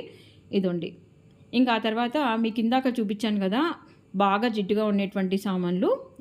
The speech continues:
ఇదండి ఇంత బాగా వాష్ అవుతాయన్నమాట. చూడండి ఇదండి ఇలాగ వాష్ అవుతాయి. బాగా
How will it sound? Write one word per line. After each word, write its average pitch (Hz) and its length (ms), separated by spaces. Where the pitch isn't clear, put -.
ఇదండి 170 340
ఇంత 226 220
బాగా 180 280
వాష్ 190 240
అవుతాయన్నమాట. 156 560
చూడండి 180 380
ఇదండి 165 360
ఇలాగ 202 220
వాష్ 185 220
అవుతాయి. 170 260
బాగా 196 280